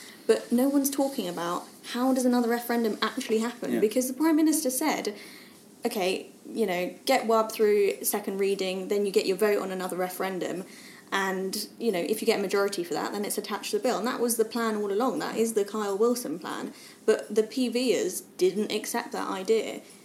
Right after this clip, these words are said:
Speaker 1: They said, "Oh no, actually," they kind of shifted the goalposts and said, "Oh no, it has to be on the face of the bill now." Well, that was never the idea a few months ago. So it's difficult. I mean, they, they didn't like that idea because they know they don't have a majority for it.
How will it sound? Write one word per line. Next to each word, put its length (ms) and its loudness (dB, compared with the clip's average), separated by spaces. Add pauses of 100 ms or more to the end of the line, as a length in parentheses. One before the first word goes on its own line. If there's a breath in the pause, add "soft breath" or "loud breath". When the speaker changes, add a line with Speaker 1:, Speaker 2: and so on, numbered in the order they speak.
Speaker 1:
They 140 4
said, 360 0
"Oh 140 0
no, 140 -2
actually," 400 -6
they 100 -6
kind 160 -4
of 60 -6
shifted 300 -4
the 60 -4
goalposts 520 -2
and 100 -8
said, 220 -4
"Oh 100 -4
no, 120 -6
it 100 -8
has 140 -10
to 60 -14
be 60 -6
on 80 -6
the 60 -8
face 220 -6
of 40 -18
the 60 -8
bill 200 -2
now." 300 -8
Well, 140 0
that 180 0
was 140 0
never 240 -4
the 160 -4
idea 400 -4
a 200 -10
few 140 -2
months 260 -6
ago. 280 -8 (500 loud breath)
So 180 -8
it's 480 0
difficult. 460 0 (240 loud breath)
I 60 4
mean, 400 2
they, 580 2 (220)
they 140 2
didn't 200 2
like 140 -4
that 100 -10
idea 260 -4
because 220 -8
they 140 -6
know 120 -6
they 120 -8
don't 160 -8
have 100 -12
a 60 -8
majority 420 -8
for 280 -14
it. 40 -16